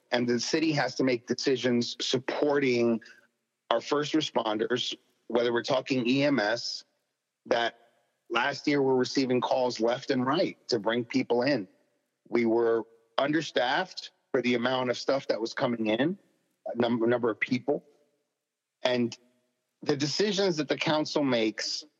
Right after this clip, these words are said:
have to be in line with what the community needs. Now, unfortunately, Governor Abbott has issued executive orders, or fortunately, depending on your perspective, but that limits what the city council can do. So it takes some control away from local government.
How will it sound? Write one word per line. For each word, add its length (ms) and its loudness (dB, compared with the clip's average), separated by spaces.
have 320 -2
to 100 0
be 180 0
in 220 0
line 380 0
with 260 0
what 200 0
the 80 -6
community 580 2
needs. 480 -2
Now, 300 2
unfortunately, 800 0
Governor 460 2
Abbott 420 0
has 320 0
issued 320 0
executive 600 0
orders, 640 0
or 200 0
fortunately, 580 0
depending 360 0
on 80 2
your 140 4
perspective, 640 -2
but 140 2
that 200 2
limits 440 0
what 180 0
the 100 -2
city 260 -2
council 460 0
can 180 2
do. 300 2
So 220 2
it 120 -4
takes 320 -2
some 220 2
control 580 0
away 260 2
from 220 -2
local 320 -2
government. 520 -4